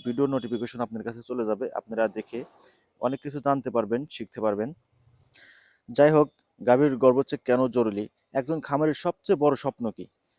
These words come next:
গাভী ঠিক সময়ে গর্ভধারণ করবে, সময় মতো বাচ্চা দেবে, আর দুধ উৎপাদন বাড়বে। কিন্তু অনেক সময় দেখা যায় বীজ দেওয়ার পর খামারে নিশ্চিত হয়ে বসে থাকে দুই তিন মাস পরে বা ছয় মাস পরে গাভী আর, আহ,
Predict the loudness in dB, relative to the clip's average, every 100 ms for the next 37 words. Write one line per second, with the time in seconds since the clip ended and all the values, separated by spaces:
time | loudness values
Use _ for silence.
0 | _ 2 4 4 0 -4 -8 -6 -2 0
1 | 0 2 0 2 0 0 -2 -2 -4 -6
2 | -4 -2 -2 -2 -2 -2 -4 -6 -8 -10
3 | _ _ _ -6 -4 -4 -4 -2 -2 -2
4 | 0 -2 -2 -14 _ _ _ -12 -6 -2
5 | -2 -2 -2 -2 0 0 0 0 0 -4
6 | -4 -4 0 2 2 2 0 -2 -8 -6
7 | -4 -6 -8 -10 -2 -2 -2 -4 -6 -4
8 | -6 -10 _ _ -4 -2 -2 -2 -2 -2
9 | -2 0 0 0 0 0 0 0 2 2
10 | 0 _ _ 0 2 6 4 4 -2 -2